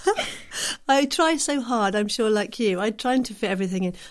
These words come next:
I was actually really enjoying, I was editing a Mediva episode today, and I really enjoyed that. But, you know, that's a luxurious time because it is that, that time you have to,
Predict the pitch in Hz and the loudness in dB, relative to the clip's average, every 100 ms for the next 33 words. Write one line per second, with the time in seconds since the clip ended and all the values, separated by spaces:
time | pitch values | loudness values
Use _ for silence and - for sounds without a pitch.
0 | - 254 269 240 - 247 262 262 247 233 | 0 2 2 0 -2 0 0 2 2 2
1 | 240 220 202 196 - 220 208 - 208 196 | 2 0 0 -2 -2 -2 -2 -4 -2 0
2 | 190 190 208 196 - 185 - - 185 180 | -2 0 0 0 -2 -6 -6 -2 -2 -2
3 | - 185 185 175 180 233 294 294 330 320 | -6 -2 0 0 0 0 0 2 0 2
4 | 320 294 320 330 277 202 - 226 240 262 | 0 0 0 0 0 -2 -2 -2 0 2
5 | 269 247 214 233 233 - - 247 233 214 | 2 0 -2 -2 -2 -2 -4 -2 0 0
6 | - 269 240 190 185 - 208 214 226 - | -2 0 0 0 -2 -4 -4 -2 -4 0
7 | 214 - - 233 - - 214 208 202 202 | 0 0 -2 -6 -6 -2 0 2 2 0
8 | 190 - 185 | -6 -6 -6